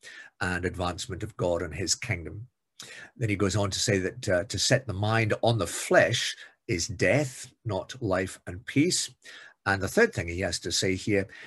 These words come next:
is that the mind that is set on the flesh, intent upon living in our own strength, by our own means, through our own wisdom, the mind that is set in the flesh is hostile to God.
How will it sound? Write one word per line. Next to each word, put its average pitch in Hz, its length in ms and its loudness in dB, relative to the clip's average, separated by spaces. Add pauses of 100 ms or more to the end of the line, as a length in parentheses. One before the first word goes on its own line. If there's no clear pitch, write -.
(160)
is 107 220 4
that 123 160 -2
the 107 80 0
mind 117 400 6
that 104 100 2
is 95 140 2
set 135 460 2
on 92 100 -4
the 82 80 -6
flesh, - 720 2 (160)
intent 110 500 -2
upon 107 320 2
living 110 460 4
in 110 260 2
our 101 300 2
own 95 180 2
strength, - 600 2 (460)
by 107 280 6
our 104 240 4
own 101 240 2
means, 123 460 4
through 117 260 6
our 98 220 4
own 95 260 2
wisdom, 107 440 2
the 98 100 0
mind 107 320 2
that 95 80 0
is 92 120 2
set - 280 4
in 135 60 -2
the 90 100 -4
flesh 98 340 2 (380)
is 95 180 2
hostile 95 840 2 (320)
to 113 100 0
God. 95 480 2